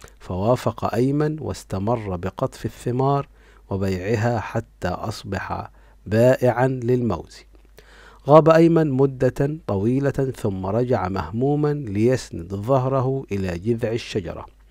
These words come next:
وقال لها: "أريد أن أتزوج ولكني لا أملك ثمن البيت."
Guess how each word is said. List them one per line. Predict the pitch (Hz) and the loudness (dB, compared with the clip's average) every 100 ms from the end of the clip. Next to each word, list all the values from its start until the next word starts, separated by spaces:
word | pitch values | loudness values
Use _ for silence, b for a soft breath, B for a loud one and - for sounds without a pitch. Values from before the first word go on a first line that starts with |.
| B B B B B - | B B B B B -6
وقال | 123 165 160 156 | 2 4 6 6
لها: | 151 143 - | 6 4 4
"أريد | 113 117 135 139 - | 0 0 0 -2 -2
أن | 120 127 | -2 -2
أتزوج | - 113 110 120 120 87 101 - - | -4 -4 -2 0 0 -4 -12 -12 -4
ولكني | 123 139 - 160 147 120 | 0 0 0 -2 0 2
لا | 117 - | 0 0
أملك | 123 123 104 - | -2 -2 -4 -8
ثمن | - 110 110 110 | -6 -4 -2 -2
البيت." | 110 110 87 | -2 -4 -8